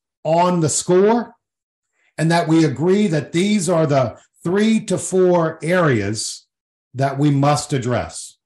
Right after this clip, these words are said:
If you want to address one area, I call that the hole in the boat theory, right? The hole in the boat. There's a,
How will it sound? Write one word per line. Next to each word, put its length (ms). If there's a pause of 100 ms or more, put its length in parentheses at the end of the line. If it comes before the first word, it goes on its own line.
(560)
If 200
you 60
want 200
to 60
address 420
one 260
area, 480
I 140
call 360
that 360 (160)
the 220
hole 400
in 80
the 80
boat 400
theory, 400 (100)
right? 320
The 100
hole 320
in 60
the 80
boat. 320
There's 180
a, 340